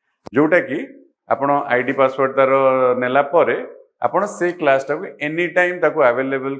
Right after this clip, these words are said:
କରିପାରିବେ। ତ ଗୋଟେ ଷ୍ଟୁଡେଣ୍ଟ ଲାଇଭ କ୍ଲାସ ନ ଅପ୍ଟ କରିକିରି କାହିଁକି ରେକର୍ଡେଡ କ୍ଲାସ ଅପ୍ଟ କରିବ? ଲାଇଭ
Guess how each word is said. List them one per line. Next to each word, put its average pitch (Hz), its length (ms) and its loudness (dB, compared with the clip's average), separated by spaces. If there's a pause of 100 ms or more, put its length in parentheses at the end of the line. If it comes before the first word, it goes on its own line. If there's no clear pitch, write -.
କରିପାରିବେ। 131 580 0 (1200)
ତ - 20 4 (100)
ଗୋଟେ 156 180 4
ଷ୍ଟୁଡେଣ୍ଟ 185 520 2 (600)
ଲାଇଭ 156 240 2 (100)
କ୍ଲାସ 175 260 0 (1040)
ନ 127 120 -2 (300)
ଅପ୍ଟ 156 220 0
କରିକିରି 165 300 0 (120)
କାହିଁକି 151 300 -2
ରେକର୍ଡେଡ 139 520 0
କ୍ଲାସ 127 220 0 (220)
ଅପ୍ଟ 117 200 -4
କରିବ? 85 240 -6 (1400)
ଲାଇଭ 143 300 2